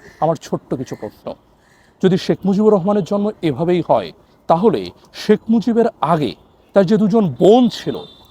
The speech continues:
তাদের জন্মটা কিভাবে হলো? অনেকে বলতে পারেন, "তাদের বোন ছিল, এই গল্প আপনি কোথা থেকে নিয়ে আসছেন?" শেখ মুজিবরা চার বোন, দুই ভাই। চার বোনের মধ্যে শেখ মুজিবের বড় দুজন বোন রয়েছেন।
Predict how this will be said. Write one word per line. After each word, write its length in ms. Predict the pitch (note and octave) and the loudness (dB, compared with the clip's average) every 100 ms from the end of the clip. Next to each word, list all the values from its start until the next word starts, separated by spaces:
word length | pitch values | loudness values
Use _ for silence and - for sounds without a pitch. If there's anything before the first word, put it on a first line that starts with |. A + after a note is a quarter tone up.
| _ | _
তাদের 280 | A3 F#3 B3+ | -2 0 0
জন্মটা 360 | A3 F#3 C#3+ D3 | 0 0 -2 -4
কিভাবে 320 | B2+ A2 G2+ - | -6 -8 -10 -14
হলো? 120 | D#2+ - _ _ _ _ | -16 -18 _ _ _ _
অনেকে 260 | F3 G#3+ A3+ | 2 4 4
বলতে 260 | A3+ G#3 | 4 4
পারেন, 220 | G#3 G#3 F#3+ | 2 0 -2
"তাদের 300 | F#3 G#3+ F3 | 2 4 4
বোন 300 | D3 A3 G#3 | 4 4 2
ছিল, 360 | - G#3 F#3 D#3 _ - | 2 4 4 0 _ 2
এই 160 | B3+ B3 | 4 6
গল্প 240 | A3+ F#3+ | 4 2
আপনি 180 | G3 G#3 | -4 -2
কোথা 240 | F3+ F3+ | -2 -2
থেকে 220 | E3+ D#3 | -4 -4
নিয়ে 140 | C3 G#2 | -4 -4
আসছেন?" 340 | F#2 - - - _ _ - - | -8 -10 -12 -12 _ _ -20 -10
শেখ 240 | - D3+ E3 | -4 -2 -2
মুজিবরা 420 | C#3 C#3+ D3+ G#3 - _ _ | -2 0 0 0 -6 _ _
চার 320 | - E3 E3+ | -2 2 2
বোন, 260 | E3 E3+ G3+ - _ C#3 | 2 0 -2 -8 _ -6
দুই 260 | C#3+ B2+ | -2 0
ভাই। 320 | G#2+ A2+ D2 - _ _ | -2 -8 -10 -16 _ _
চার 240 | - G3 G#3 | 0 2 4
বোনের 240 | A#3 A#3 | 4 4
মধ্যে 400 | G#3 D3+ D3 C3+ - - | 2 -2 -6 -8 -8 -18
শেখ 240 | - - D#3+ | -6 -4 -2
মুজিবের 340 | E3 C3+ D3 A#3+ - _ C#3 | -2 0 0 0 -4 _ -4
বড় 260 | C#3 F3+ A3+ | 0 2 2
দুজন 300 | F#3 D3 C#3 | 0 0 -2
বোন 220 | B2+ C3 | -2 -2
রয়েছেন। 460 | A2 F2+ - G2 | -4 -6 -10 -14